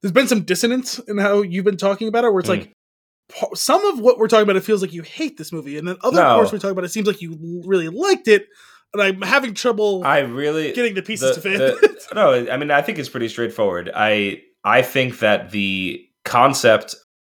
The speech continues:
Speaker 2: as far as The Matrix is concerned, and the story there, I like what they did. I like the
Speaker 1: Mm-hmm.
Speaker 2: idea of how, I, I like the reintroduction, bringing, rebuilding the characters into The Matrix,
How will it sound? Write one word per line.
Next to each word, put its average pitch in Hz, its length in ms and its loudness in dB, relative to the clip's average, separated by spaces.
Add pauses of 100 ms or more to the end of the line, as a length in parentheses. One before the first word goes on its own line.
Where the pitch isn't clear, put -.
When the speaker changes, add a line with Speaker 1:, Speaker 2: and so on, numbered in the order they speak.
(280)
Speaker 2:
as - 80 -8
far 139 160 6
as 165 80 4
The 170 80 4
Matrix 139 400 2
is - 60 -10
concerned, - 540 -8 (460)
and 95 180 -2
the 90 60 -2
story 101 360 2
there, 80 320 -2 (440)
I 104 120 2
like 110 480 0
what 110 180 0
they 90 120 -6
did. 87 300 -4 (260)
I 95 120 0
like 104 300 2
the 104 120 -2
Speaker 1:
Mm-hmm. 101 80 4
Speaker 2:
idea 95 300 -2
of 87 80 -8
how, 92 120 0
I, - 320 -2
I 95 40 0
like 90 200 -2
the 98 100 -6
reintroduction, 104 920 0 (600)
bringing, 117 380 0 (180)
rebuilding 131 440 4
the 110 80 -4
characters 104 520 2
into 107 320 -6
The 98 100 -6
Matrix, 95 540 -4